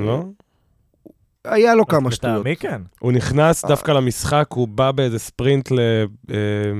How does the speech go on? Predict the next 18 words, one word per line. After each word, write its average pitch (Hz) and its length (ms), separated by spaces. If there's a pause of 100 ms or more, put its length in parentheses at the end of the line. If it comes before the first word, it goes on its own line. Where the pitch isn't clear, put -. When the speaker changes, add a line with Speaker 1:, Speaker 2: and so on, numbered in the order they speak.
(680)
Speaker 2:
לא 117 80
יודע 135 140
מי 143 100
זה 143 100
היה 135 100
שם, 143 220
שהוא 120 140
בא 123 60
לכדור, 127 520
פשוט 127 280
נכנס 123 500
בו 131 120
על 131 80
ההתחלה 123 360
בלי 127 180
עבירה, 120 320
כניסה 120 400
יפה, 151 340